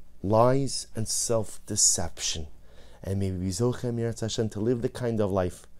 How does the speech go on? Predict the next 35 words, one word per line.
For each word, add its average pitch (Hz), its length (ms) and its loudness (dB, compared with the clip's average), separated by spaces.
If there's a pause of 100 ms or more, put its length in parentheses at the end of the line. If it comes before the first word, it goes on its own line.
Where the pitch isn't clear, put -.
(360)
where - 180 0
after 127 380 -2
a 127 80 2
hundred 127 400 -2
and 127 140 0
twenty, 95 500 -2 (460)
as 101 160 -2
HaKadosh 107 420 -4
Baruch 135 300 4
Hu, 120 260 -2 (100)
His - 300 0
court, - 520 0 (280)
and 113 160 -2
the 110 60 2
neshamas 123 880 0
of 104 100 -4
yesteryear 95 760 0 (360)
watch 123 460 2
a 113 80 -4
hundred 127 480 -4
and 123 120 0
twenty 117 440 -2
years 107 400 0
of 98 180 -4
my 104 160 -2
life 104 420 -2
unfold 113 540 0
before 101 320 -2
them, 82 220 -6 (640)
that 90 180 -2
I'll 90 100 2
be 92 120 0
proud 104 540 4 (580)
and 110 220 0
confident - 840 -2